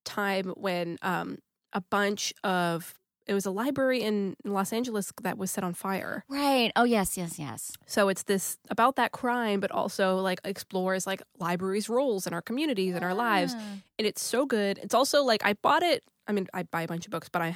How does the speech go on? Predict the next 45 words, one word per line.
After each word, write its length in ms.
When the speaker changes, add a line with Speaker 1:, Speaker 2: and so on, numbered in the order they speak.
Speaker 1:
I'm 120
happy 260
I 60
got 160
to 40
buy 140
it. 240
And 180
n-, 180
'cause 220
I 80
normally 400
do 100
a 20
lot 160
of 60
nonfiction 420
on 120
audio, 400
but 100
it's 120
such 340
a 60
beautiful 460
book. 400
Speaker 2:
Mm-hmm. 320
Speaker 1:
I 120
showed 180
it 100
to 100
you 100
when, 260
when 100
I 300
got 280
to 80
the 60
studio 320
today. 380
It 80
is 260
so 240
gorgeous, 540
and 180
I 300